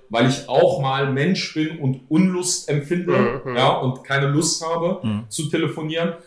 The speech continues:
Speaker 1: dann geht's mir aber auch nicht gut. Dann, äh, ist es bei mir so, ich, ich werd dann auch ein bisschen, äh, ich hab eine kürzere Leine dann irgendwie und, äh, meine Stimmung ist auch nicht da, wo sie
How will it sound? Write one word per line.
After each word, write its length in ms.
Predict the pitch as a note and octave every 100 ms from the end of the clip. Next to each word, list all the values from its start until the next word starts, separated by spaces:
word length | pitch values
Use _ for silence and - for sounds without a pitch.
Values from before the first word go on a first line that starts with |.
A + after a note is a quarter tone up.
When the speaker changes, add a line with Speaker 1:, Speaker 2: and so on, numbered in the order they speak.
| -
Speaker 1:
dann 160 | B2 B2
geht's 260 | D3+ D#3 D3
mir 160 | B2+
aber 240 | A#2+ A#2 A#2
auch 180 | A#2+ B2
nicht 220 | A2+ -
gut. 240 | A#2 G#2 - -
Dann, 300 | A#2 A#2+ B2
äh, 500 | B2+ A#2+ A#2+ - - D3+
ist 140 | C3+
es 160 | C3+ -
bei 120 | C3
mir 240 | C3+ C#3
so, 380 | C3+ B2+ C3 - C3
ich, 280 | - - C3+
ich 160 | C3
werd 200 | C3 C3
dann 140 | C#3 C3
auch 200 | B2 C#3
ein 80 | C3
bisschen, 520 | C3+ C#3 C3 C3 - _ _ _ _ -
äh, 360 | A#2+ A#2+ A#2+
ich 200 | - -
hab 80 | C#3
eine 140 | C3+ -
kürzere 360 | C3+ - B2
Leine 320 | A2+ B2 B2
dann 180 | A#2+ A#2+
irgendwie 460 | A#2+ A#2+ A#2+ A#2 A#2+
und, 460 | A2+ A#2 G#2+ - -
äh, 120 | A2+
meine 500 | A2+ A#2+ A2+ A2 - _
Stimmung 500 | - - D3 C#3+ C3+ C3+
ist 240 | C#3 -
auch 180 | B2+ A#2+
nicht 420 | C3+ B2 - - _ _
da, 380 | G#2+ A2+ B2 B2
wo 60 | A#2+
sie 480 | A2+ A#2 A#2 -